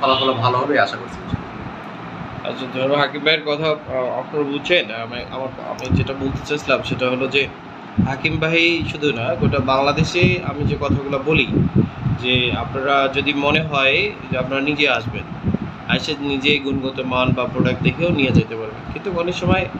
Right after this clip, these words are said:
Speaker 2: পরিস্থিতি বা সময় কোনোটা মিল হয় না সবারই সঙ্গে। তো আজকে হাকিম ভাই আসছে, তো হাকিম ভাই যে সকল জিনিসগুলো বলছি, আপনি সব পাইছেন তো?
Speaker 1: জি, জি।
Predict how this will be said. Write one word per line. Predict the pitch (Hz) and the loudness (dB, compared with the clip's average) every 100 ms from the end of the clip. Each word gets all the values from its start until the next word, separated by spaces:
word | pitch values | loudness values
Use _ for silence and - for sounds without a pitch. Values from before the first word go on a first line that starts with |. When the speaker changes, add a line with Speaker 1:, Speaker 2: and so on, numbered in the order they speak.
| - - - - - | -6 -4 -6 -10 -6
Speaker 2:
পরিস্থিতি | 151 165 180 180 185 | -6 -4 -6 0 2
বা | 175 151 | 2 0
সময় | 143 147 156 151 | 2 2 0 -2
কোনোটা | 139 151 151 | -4 0 0
মিল | 147 147 | 2 2
হয় | 135 | 0
না | 123 | -2
সবারই | 117 127 123 | -2 0 0
সঙ্গে। | 120 113 107 - | 0 -4 -4 -2
তো | - | 2
আজকে | 131 131 131 | 2 2 -2
হাকিম | 127 123 | -2 -2
ভাই | 123 117 | -4 -4
আসছে, | 113 - 117 - - - - - | -4 -6 -6 -2 -2 -2 -4 -2
তো | 113 | -2
হাকিম | 123 131 | -2 -2
ভাই | 127 127 127 131 - - - - - 123 | 0 0 0 -4 -10 -12 -12 -14 -10 -4
যে | |
সকল | 123 131 127 131 | -2 0 0 -2
জিনিসগুলো | 131 135 131 135 135 131 | 0 -2 0 2 4 6
বলছি, | 147 151 127 | 4 4 0
আপনি | 110 - | -2 -2
সব | - 143 | -2 2
পাইছেন | 151 147 127 | 0 0 -8
তো? | 110 - - - | -10 -6 -2 0
Speaker 1:
জি, | 143 | 0
জি। | - | 0